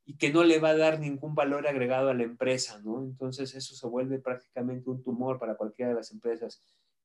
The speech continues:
Yo, yo le-, les exhortaría a que en el momento en que ustedes, y por ejemplo en tiempos como estos, donde tanta gente con tanta, tanto conocimiento está desempleada,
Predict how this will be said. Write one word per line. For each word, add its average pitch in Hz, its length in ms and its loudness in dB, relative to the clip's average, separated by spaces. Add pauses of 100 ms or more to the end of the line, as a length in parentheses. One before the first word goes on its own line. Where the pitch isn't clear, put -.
Yo, 135 220 2
yo 131 300 -4
le-, 139 240 -2
les 127 360 -2
exhortaría 120 760 0
a 131 120 -2
que 113 280 -2 (760)
en 131 120 0
el 123 100 2
momento 151 380 2
en 160 120 0
que 135 100 -4
ustedes, 143 460 0
y 139 40 -2
por 131 160 0
ejemplo 139 220 -2
en 135 80 -4
tiempos 151 300 -2
como 135 240 -4
estos, - 380 -8 (220)
donde 123 240 -2
tanta 147 320 2
gente 147 400 -6
con 127 220 -6
tanta, 147 520 -2 (300)
tanto 143 260 -2
conocimiento 139 600 -2
está 139 160 -2
desempleada, 135 840 -2